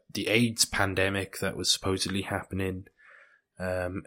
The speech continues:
who, who, you know, who tried to sabotage this with tabloid newspapers.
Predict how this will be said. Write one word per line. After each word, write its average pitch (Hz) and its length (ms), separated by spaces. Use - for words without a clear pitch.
who, 101 340
who, 107 80
you 104 80
know, 92 160
who - 140
tried 107 180
to - 80
sabotage 107 580
this 92 220
with 90 80
tabloid 107 420
newspapers. - 760